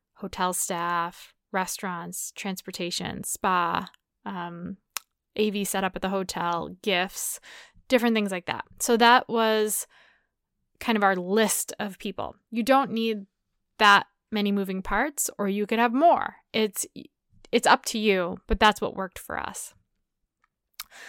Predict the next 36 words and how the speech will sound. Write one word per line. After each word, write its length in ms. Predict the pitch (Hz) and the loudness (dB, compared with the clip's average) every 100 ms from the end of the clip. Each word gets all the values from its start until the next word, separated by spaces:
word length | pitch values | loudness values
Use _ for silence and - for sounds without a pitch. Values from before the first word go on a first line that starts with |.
| - - | -20 -12
So 180 | - 277 | 0 2
once 460 | 247 262 302 - 254 | 4 4 4 -2 -2
you 540 | 254 247 240 233 233 - - | 2 4 6 4 0 -6 -4
do 120 | 220 | -4
the 80 | 190 | 0
planning 400 | 254 240 214 196 | 0 2 0 0
portion, 720 | 180 180 - 185 208 214 247 | -4 -4 -4 -4 -4 -6 -6
this 180 | 233 226 | -4 -2
is 120 | 262 | -2
where 100 | 247 | 0
you 60 | 240 | 0
get 120 | 214 | 0
into 340 | 208 208 - 202 | 0 -2 -4 -4
logistics, 840 | 196 185 165 - - - - - _ - | -4 -4 -4 -4 -8 -10 -12 -12 _ -10
because 600 | 208 - 214 208 190 - _ _ _ | -4 0 2 2 -2 -8 _ _ _
I 120 | - 202 | -4 2
promise 420 | 233 247 262 - | 4 4 2 -2
you, 340 | 294 294 311 - _ - _ _ _ | 2 4 2 -2 _ -20 _ _ _
when 160 | 196 196 | -8 -4
you 160 | 190 180 | -2 -4
ha-, 300 | - 214 - | 0 0 0
create 220 | - 254 | 4 4
an 80 | 277 | 4
event 380 | 247 262 311 - - _ _ _ | 4 6 4 0 -14 _ _ _
and 140 | 196 190 | -4 -4
you've 140 | 185 | 4
got 200 | 226 233 | 6 6
your 120 | 240 | 4
plan, 520 | - 247 254 294 320 - _ _ _ - | 0 0 2 2 0 -6 _ _ _ -4
it 100 | 220 | 2
will 180 | 226 254 | 6 6
not 180 | 233 226 | 6 6
go 180 | 233 | 6
according 380 | 226 233 226 208 | 6 4 0 0
to 80 | 202 | -4
plan. 460 | - 185 73 196 | -6 -6 -6 -8